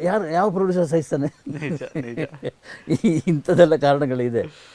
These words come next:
Speaker 1: ಅವರನ್ನು ಸ್ವಲ್ಪ ದೂರ ಇಡ್ಲಿಕ್ಕೆ ಕಾರಣ.
Speaker 2: ಆದ್ರೆ ಪುಟ್ಟಣ್ಣ ಕಣಗಾಲ್ ಅವ್ರಿಗೆ ಕಾದಂಬರಿಗಳು ಎಷ್ಟು ಇಷ್ಟನೋ, ಅದೇ ರೀತಿಯಲ್ಲಿ ಒಬ್ರು ನಟಿ ಅವ್ರ ಲೈಫಲ್ಲಿ ತುಂಬಾ ಇಷ್ಟಪಟ್ಟವರು ಅಂದ್ರೆ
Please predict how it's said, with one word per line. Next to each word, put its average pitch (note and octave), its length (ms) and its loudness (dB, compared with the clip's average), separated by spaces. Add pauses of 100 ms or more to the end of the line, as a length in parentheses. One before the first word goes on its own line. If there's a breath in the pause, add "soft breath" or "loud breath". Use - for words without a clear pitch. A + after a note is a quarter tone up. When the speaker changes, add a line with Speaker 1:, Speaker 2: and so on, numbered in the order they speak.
(160 loud breath)
Speaker 1:
ಅವರನ್ನು A#2+ 580 0
ಸ್ವಲ್ಪ C3 280 -4
ದೂರ B2 220 2
ಇಡ್ಲಿಕ್ಕೆ A2+ 380 -2
ಕಾರಣ. F#2+ 280 -6 (360 soft breath)
Speaker 2:
ಆದ್ರೆ C#3 160 0
ಪುಟ್ಟಣ್ಣ C#3 380 -4
ಕಣಗಾಲ್ E3 340 -4
ಅವ್ರಿಗೆ C3+ 260 0
ಕಾದಂಬರಿಗಳು C#3+ 760 -6
ಎಷ್ಟು A#2+ 340 -10
ಇಷ್ಟನೋ, B2+ 500 -14 (500 soft breath)
ಅದೇ C3 240 -6
ರೀತಿಯಲ್ಲಿ F3 560 -8 (340 soft breath)
ಒಬ್ರು F#3 300 -6
ನಟಿ F3 300 -8 (260)
ಅವ್ರ D#3 140 -10
ಲೈಫಲ್ಲಿ D#3 360 -8
ತುಂಬಾ F3+ 360 -8
ಇಷ್ಟಪಟ್ಟವರು C#3 680 -8
ಅಂದ್ರೆ B2 260 -14